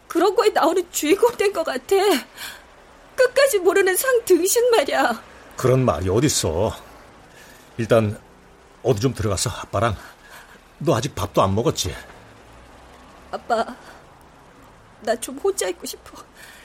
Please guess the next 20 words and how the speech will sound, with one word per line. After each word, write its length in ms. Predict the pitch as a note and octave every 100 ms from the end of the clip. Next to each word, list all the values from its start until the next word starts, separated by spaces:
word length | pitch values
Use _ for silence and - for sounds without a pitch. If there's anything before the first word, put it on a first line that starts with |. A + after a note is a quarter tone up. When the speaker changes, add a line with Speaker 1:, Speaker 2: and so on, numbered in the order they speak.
| - - _ _ _ _ _ _ _ _ _ _ -
Speaker 1:
내가 200 | B3+ C#4+
집으로 360 | - - - -
갈게. 380 | A#3 A#3 - B3+ - - - - -
오늘은 360 | C4+ C#4 C#4 - _ _ _ _ -
그만 260 | C#4+ C#4 -
가. 200 | - - A#3+ - _ _
Speaker 2:
소연아, 320 | - C3+ G#2 D#2+ - - _ - _ _ _ -
그러지 220 | B2 G#2+
말고 420 | F#2+ F2+ C#3+ - - - _ -
아빠랑 360 | G#2+ G2+ E2+ D#2+
밥 140 | A#2
먹으러 240 | G#2+ D#2+ D#2
가자. 220 | - - -
Speaker 1:
아빠는 600 | F#4+ - B4+ A#4+ G#4+ D#4+ - _ _ _ _ _ _ _ _ _ _ -
내가 320 | - - D#4
엄마 260 | G4+ C#5+ -
꼴이 200 | C#5 C5
되면 240 | A4+ F#4+ D4+
얘기할 280 | B3+ F4+
참이었어? 480 | G4 G#4 E4 - -